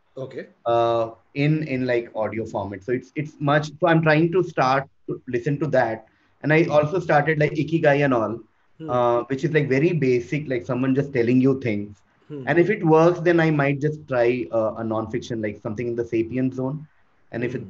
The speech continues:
Speaker 2: that works, then maybe, I don't know, fiction someday. But I can't imagine listening to fiction.
Speaker 1: Yeah, I don't know. I,
Speaker 2: Like,
Speaker 1: I,
Speaker 2: the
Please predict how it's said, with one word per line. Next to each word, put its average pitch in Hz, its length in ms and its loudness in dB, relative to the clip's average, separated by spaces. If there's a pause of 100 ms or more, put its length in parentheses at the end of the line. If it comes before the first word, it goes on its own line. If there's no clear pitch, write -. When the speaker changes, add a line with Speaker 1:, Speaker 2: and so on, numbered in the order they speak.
Speaker 2:
that 120 220 -2 (100)
works, 135 240 2
then 127 220 -4
maybe, 104 480 -6 (200)
I 95 60 -12
don't 92 160 -8
know, 87 120 -10 (100)
fiction 113 440 -12
someday. 95 380 -10
But 127 140 -2
I 151 80 4
can't 208 240 2
imagine 123 440 0
listening 117 340 -6
to 117 80 -8 (100)
fiction. - 240 -20 (640)
Speaker 1:
Yeah, 196 380 -2
I 135 80 -6
don't 196 240 0
know. 147 280 -4
I, 127 60 -10
Speaker 2:
Like, - 160 -8
Speaker 1:
I, 139 80 -4
Speaker 2:
the 139 60 0